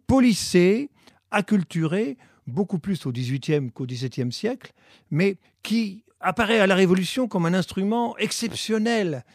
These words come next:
comme un instrument épouvantable, au coup par coup, dans les mains du souverain,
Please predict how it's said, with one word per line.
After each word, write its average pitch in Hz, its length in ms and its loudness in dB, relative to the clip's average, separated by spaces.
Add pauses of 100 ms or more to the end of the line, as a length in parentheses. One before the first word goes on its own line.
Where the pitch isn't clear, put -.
(120)
comme 165 160 0
un 175 100 2
instrument 196 760 -2 (440)
épouvantable, 180 1000 -2 (160)
au 139 80 -6
coup 208 160 -6
par - 280 -8
coup, 208 340 -4 (200)
dans 151 120 -4
les 170 100 -2
mains 208 120 0
du 151 120 -4
souverain, 151 460 -6